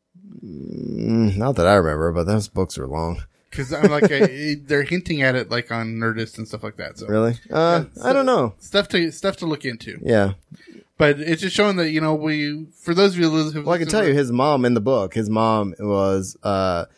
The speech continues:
Speaker 1: someone his dad met at war.
Speaker 2: Right.
Speaker 1: And, you know, it was not a whore per se, but, like, kind of. You
Speaker 2: Right.
Speaker 1: know what I mean? Like, so someone he fell in love with, he probably shouldn't have, and had a baby, blah, blah. But it
Speaker 2: Gotcha.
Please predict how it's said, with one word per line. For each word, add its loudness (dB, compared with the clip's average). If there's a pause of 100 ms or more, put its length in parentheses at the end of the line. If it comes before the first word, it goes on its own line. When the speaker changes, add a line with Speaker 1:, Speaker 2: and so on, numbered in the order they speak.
(220)
Speaker 1:
someone 4
his 4
dad 6
met 2
at -2
war. 0
Speaker 2:
Right. -2
Speaker 1:
And, 0
you 0
know, -2
it 0
was -2 (640)
not 4
a 2
whore 4
per -4
se, 2
but, 0
like, 2
kind 0
of. -4
You -10
Speaker 2:
Right. 0
Speaker 1:
know 2
what 2
I 0
mean? 0
Like, -2
so -6
someone 4
he 4
fell 2
in 0
love 2
with, -2
he 0
probably 2
shouldn't 2
have, 0
and -2
had 0
a -2
baby, 0
blah, -4
blah. -4
But -4
it 0
Speaker 2:
Gotcha. 0